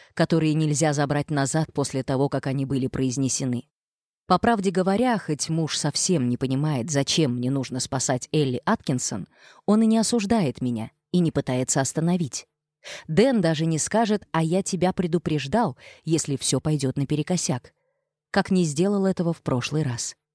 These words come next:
«Но здесь нет ничего подобного прошлому разу»,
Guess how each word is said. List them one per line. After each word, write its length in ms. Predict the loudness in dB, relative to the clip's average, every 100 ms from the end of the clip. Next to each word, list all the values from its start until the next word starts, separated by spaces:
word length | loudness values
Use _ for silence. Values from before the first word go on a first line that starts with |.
| _ _ _ _ _ _ _ _ _ _
«Но 180 | -4 -2
здесь 460 | -2 0 0 0 2
нет 340 | 4 4 2
ничего 560 | 2 2 2 0 2 0
подобного 640 | 0 -2 -2 0 0 0
прошлому 540 | 0 -2 0 0 0 2
разу», 380 | 2 0 -4